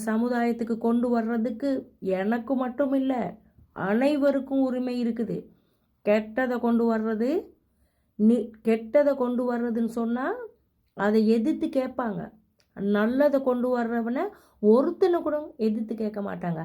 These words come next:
அதனால இந்த வலைத்தளத்துல சில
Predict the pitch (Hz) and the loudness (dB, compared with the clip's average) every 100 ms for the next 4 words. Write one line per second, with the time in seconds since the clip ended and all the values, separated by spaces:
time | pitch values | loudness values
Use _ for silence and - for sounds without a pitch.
0 | - - - - - 190 202 226 214 208 | -10 -20 -20 -16 -4 0 2 2 2 2
1 | 202 233 294 294 - _ 220 233 214 208 | 0 0 -2 -4 -12 _ 0 2 4 2
2 | 226 254 240 220 208 196 196 233 269 285 | 0 0 -2 -2 -2 -2 -2 -2 -4 -8
3 | _ _ _ - 226 220 233 | _ _ _ -2 2 4 2